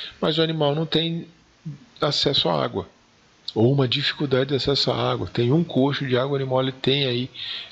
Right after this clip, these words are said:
né, pouca quantidade, ele tem que brigar com os outros aí pra água. Então isso faz também que você tenha uma deficiência produtiva. Então a água, ela é crítica, ela é necessária, é indispensável, você tem que ter um livre acesso animal à água,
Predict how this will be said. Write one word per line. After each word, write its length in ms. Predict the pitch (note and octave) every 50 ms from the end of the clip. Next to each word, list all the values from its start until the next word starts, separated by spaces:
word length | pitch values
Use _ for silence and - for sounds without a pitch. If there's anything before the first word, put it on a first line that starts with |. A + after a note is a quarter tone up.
| - -
né, 220 | A#2 A#2 C3 C#3+ - - - - - - - -
pouca 300 | C#3 D3+ D3+ D3+ - -
quantidade, 460 | - B2+ - - B2 B2+ B2 B2 A#2+
ele 60 | A2+
tem 140 | A2 B2+ B2+
que 140 | - - C3
brigar 500 | C#3+ - D#3 C3+ A#2+ B2+ B2+ C#3 D3+ D3
com 220 | - - C#3+ C#3+
os 120 | C3 A#2
outros 400 | A#2+ B2 C3+ C#3+ - C#3+ A#2+ A#2+
aí 160 | B2+ A#2 B2 C3
pra 200 | - - C#3 C3+
água. 440 | B2 A#2+ A#2+ B2 A#2+ G2 F#2 F2+ - - - - - - - -
Então 340 | B2+ A#2+ - A2+ A2+ B2
isso 260 | B2 A#2+ A#2+ - - D#3
faz 460 | - - - G#2+ G#2 G#2+ A2 - - - - - - - - -
também 400 | - D3+ C#3 A#2+ G#2+ G2+ G2+ - - - - - - -
que 160 | - - B2+
você 280 | A#2+ B2 B2 A2 C3 B2
tenha 200 | - - G2+ F#2+
uma 120 | G2+ G#2
deficiência 440 | G#2 A2+ G#2 - - A2 G2 - -
produtiva. 560 | - - A2+ A#2 C#3+ D3 - - F#2 E2+ F2
Então 220 | F2 - B2 C#3+ C#3+
a 80 | A2
água, 280 | G#2 B2 D3 D3 C#3 A2
ela 140 | G2 G2 G2
é 200 | G2 A2 C3+ C#3
crítica, 560 | - - - F2+ F2+ F2+ - - - - G#2+
ela 100 | G#2 G#2+
é 20 |
necessária, 720 | G#2 A2+ A2 - - A2+ - - - F#2 F2+ F2+ F2+ F#2+
é 40 | G2+
indispensável, 880 | A2+ A2+ A2 - - - B2 B2 A#2 - - G#2+ G#2 G2+ G2+ G2 G2+ A2
você 140 | A2 - A#2+
tem 200 | - - G#2+ G#2
que 140 | G#2 - B2+
ter 360 | - - - G2+ G2 G#2 A2
um 60 | A2+
livre 320 | G#2 G2+ F#2+ F2 G2+ A2
acesso 460 | A2+ A2+ - - G2 F#2 F2+ - - G#2
animal 420 | G#2 G#2 G2+ G2 F2+ F2+ F#2 G2+
à 260 | A2 A#2 B2+ C#3+ D3
água, 240 | C#3+ A#2+ F#2 E2+ -